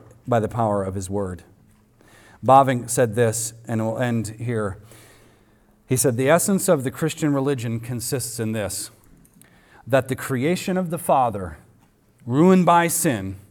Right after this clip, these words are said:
is restored in the death of the Son of God and recreated by the grace of the Holy Spirit into a kingdom of God."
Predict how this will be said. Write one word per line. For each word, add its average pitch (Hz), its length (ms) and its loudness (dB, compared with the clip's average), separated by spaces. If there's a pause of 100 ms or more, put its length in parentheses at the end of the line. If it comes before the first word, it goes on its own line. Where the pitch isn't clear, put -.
(480)
is 151 200 0
restored 180 600 4
in 151 100 0
the 139 100 2
death 151 480 4 (380)
of 120 140 -2
the 127 60 -2
Son 165 220 2
of 180 140 2
God 113 400 2 (500)
and 131 380 -6
recreated 175 840 2 (260)
by 139 160 8
the 127 80 -2
grace 165 420 4
of 143 160 0
the 131 100 0
Holy 170 300 2
Spirit 135 460 0 (160)
into 151 560 2
a 135 80 -4
kingdom 113 560 -6 (200)
of 98 160 -6
God." 92 340 -2